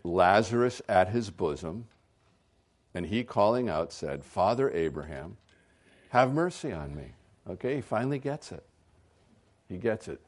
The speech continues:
we think, maybe. Okay? He's suffering. He wants mercy. And yet, as some have pointed out, and I think it's fair, it's sort of all about him, you know.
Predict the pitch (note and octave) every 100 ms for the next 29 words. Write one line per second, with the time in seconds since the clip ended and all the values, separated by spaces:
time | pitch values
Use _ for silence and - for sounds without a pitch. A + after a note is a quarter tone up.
0 | - F#2+ F2 - D#2 - - F#2 F2+ F2
1 | A2+ - _ _ _ _ _ - - F2
2 | G#2 - C3 B2 - E3 - B1+ - G2
3 | _ _ _ _ _ _ A2 F#2+ F#2 -
4 | F2+ F#2+ F2+ - C#2 F#2+ - _ _ _
5 | _ _ _ _ _ _ _ _ _ B2
6 | B2+ C3+ A#2 - - - - D3 D#3+ E3+
7 | - B2 - E3+ D3+ C3 - A#2+ A2+ G#2
8 | G2+ A2 A2+ G#2+ - A#2+ G#2 - - F2
9 | F2+ G2+ - _ _ _ _ _ _ -
10 | A#2+ - - G3 C#3 A#2 A#2+ F#2+ D#2 D2+
11 | A#2+ A2 C2+ - _ _ - - D2+ F2